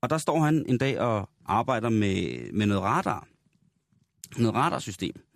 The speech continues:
Og det var i nitten femogfyrre, så det er altså lige et, et, et tid siden. Og da han så står ved det her radarsystem, så kan han så mærke, at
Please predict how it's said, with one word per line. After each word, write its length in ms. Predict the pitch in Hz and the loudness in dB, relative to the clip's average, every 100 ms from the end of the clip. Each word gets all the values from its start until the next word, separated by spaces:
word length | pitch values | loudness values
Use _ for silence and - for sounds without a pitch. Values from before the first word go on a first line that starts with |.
| - - - _ _ _ | -20 -20 -20 _ _ _
Og 400 | 113 117 113 113 | 2 2 2 2
det 120 | 160 175 | 0 2
var 120 | 180 | 4
i 60 | |
nitten 340 | 123 143 165 147 | 4 4 4 2
femogfyrre, 460 | - - - 98 | 0 -4 -4 -4
så 80 | 110 | -4
det 60 | 120 | -2
er 40 | |
altså 140 | 113 117 | -2 0
lige 160 | 123 | 0
et, 300 | 120 - 71 - | 0 -2 -10 -10
et, 320 | - - 92 101 | -8 -8 -6 -6
et 100 | 95 | -6
tid 140 | - | -6
siden. 260 | - 101 - | -6 -6 -2
Og 80 | |
da 40 | 139 | -2
han 80 | 139 | -2
så 100 | 165 | -2
står 260 | 196 139 | -2 -2
ved 80 | 139 | -2
det 100 | 127 | 0
her 200 | 135 127 - - _ _ _ _ _ _ 110 | 2 0 -4 -18 _ _ _ _ _ _ 0
radarsystem, 640 | 120 110 120 110 113 - | 0 0 -4 -2 0 0
så 160 | - | -4
kan 140 | 135 151 | -2 0
han 120 | 123 | 0
så 100 | 139 | 2
mærke, 520 | 120 104 113 156 - | 2 4 0 -2 -2
at 240 | 110 - | -2 -4